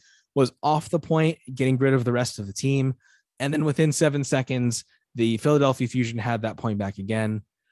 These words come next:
And so they really dominated here. Um, Hanamura was, was the one map this entire time that, like, the Seoul Dynasty showed that they could be dominant. Um,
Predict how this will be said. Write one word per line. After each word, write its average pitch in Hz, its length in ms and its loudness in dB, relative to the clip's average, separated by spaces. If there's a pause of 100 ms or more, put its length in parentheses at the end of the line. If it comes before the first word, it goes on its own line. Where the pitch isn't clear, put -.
(340)
And 120 160 -8
so 110 180 -2
they 110 140 0
really 156 300 4
dominated 120 520 0
here. 143 500 0 (420)
Um, 127 200 0
Hanamura 214 640 6
was, 147 520 2 (220)
was 170 460 0
the 160 220 2
one 139 480 0
map 120 300 0
this 127 180 -6
entire 120 460 -4
time 117 380 -4
that, 113 140 -8
like, 104 320 -4 (1400)
the 156 180 0
Seoul - 420 0
Dynasty 131 480 -2
showed 120 480 -2
that 135 160 -4
they 143 140 -2
could 147 240 -4
be 156 100 -4
dominant. 160 600 0 (420)
Um, 117 460 0